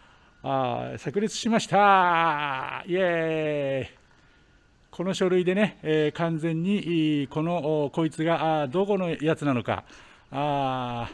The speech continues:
ー、判明しました。イエーイ。バカだね、こいつは証拠を残しやがって。なあ、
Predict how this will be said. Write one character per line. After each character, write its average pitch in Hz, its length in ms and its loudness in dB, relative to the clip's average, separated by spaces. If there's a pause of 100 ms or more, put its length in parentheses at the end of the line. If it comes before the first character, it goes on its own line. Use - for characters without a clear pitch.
(540)
ー、 - 80 -14
判 190 320 -2
明 202 160 0
し - 160 -6
ま 196 220 0
し - 120 -6
た。 180 720 6
イ 160 160 2
エ 175 1300 4
ー 131 60 -2
イ。 - 40 -16 (1400)
バ 139 180 0
カ 180 100 2
だ 175 120 2
ね、 175 80 -2
こ 170 160 2
い - 20 0
つ - 80 -6
は 160 80 2
証 165 180 -2
拠 165 300 2
を 160 60 2
残 160 240 -2
し 139 80 -2
や 160 100 4
が 156 80 4
っ 147 60 -10
て。 123 320 0 (960)
な 143 240 2
あ、 95 60 -8